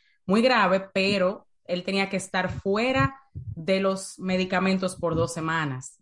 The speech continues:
y yo no encontraba manera de hacer eso. Hasta que una amiga me introdujo los aceites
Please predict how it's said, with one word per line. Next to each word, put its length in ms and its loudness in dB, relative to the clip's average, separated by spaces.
y 180 0
yo 440 4
no 240 -4
encontraba 540 -2
manera 340 -2
de 80 -2
hacer 220 -6
eso. 260 -10
Hasta 320 0
que 80 0
una 160 4
amiga 260 4
me 100 2
introdujo 400 -2
los 160 2
aceites 640 -2